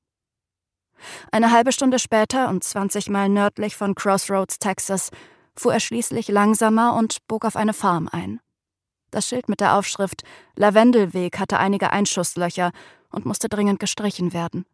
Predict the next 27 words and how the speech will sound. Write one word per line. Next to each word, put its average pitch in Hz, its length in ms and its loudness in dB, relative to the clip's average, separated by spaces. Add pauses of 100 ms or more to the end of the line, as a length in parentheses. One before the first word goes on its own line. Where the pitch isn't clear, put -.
(760)
Selbst - 340 -8
im 226 120 4
Regen 214 360 2
roch 190 260 0
die 196 160 -4
Luft 196 280 -4
hier 180 100 -2
nach 170 160 -4
Lavendel. 175 580 -6 (1400)
Er 220 180 2
hatte 233 220 4
es 269 200 0
bis - 260 -2
zu 208 160 -4
Quinns 202 460 -2
Haus 175 260 -4
geschafft. - 540 -10 (560)
Eine 214 260 0
einsam 233 380 0
gelegene 226 480 -4
kleine 208 380 0
Farm 196 460 0
ohne 202 280 0
Nachbarn 190 440 -4
in 175 140 -4
der 170 120 -6
Nähe. 175 320 -8